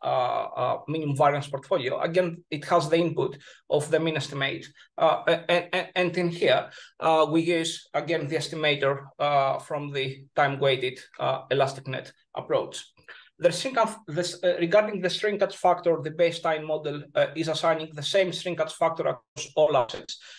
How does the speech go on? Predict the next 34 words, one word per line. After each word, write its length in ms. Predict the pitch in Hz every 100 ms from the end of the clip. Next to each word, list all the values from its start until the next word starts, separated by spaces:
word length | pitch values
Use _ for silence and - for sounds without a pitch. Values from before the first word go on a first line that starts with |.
| - -
Uh, 160 | 170 -
here 280 | - 196 185
we 100 | 180
are 100 | 170
gonna, 320 | 175 180 170 165
uh, 140 | 160 -
we 80 | 170
are 80 | 151
gonna 180 | 170
apply, 420 | 165 165 165 165 165 - _ -
um, 320 | 151 151 - _
an 240 | 151 165 160 -
ensemble 640 | 156 - - 196 160 151 147
clustering 460 | 165 156 160 147
technique, 400 | - - 123 -
okay, 320 | 135 147 147 143
with 340 | 143 139 135
the 120 | 143
combination 680 | 131 185 170 156 147 143 147
of 100 | 127
different 380 | 147 143 143 139
clusters, 460 | 170 160 - 156 -
so 160 | 151
that 240 | 139 139 143
we 80 |
can, 180 | 135 143 143 - _ -
uh, 140 | 143 -
assign 360 | 156 - 151 147
different, 500 | 143 147 139 135 -
different 340 | 156 156 156 143
shrinkage 440 | - 180 147 -
factors 420 | - 151 139 -
across 320 | 143 143 139
different, 460 | - 135 135 131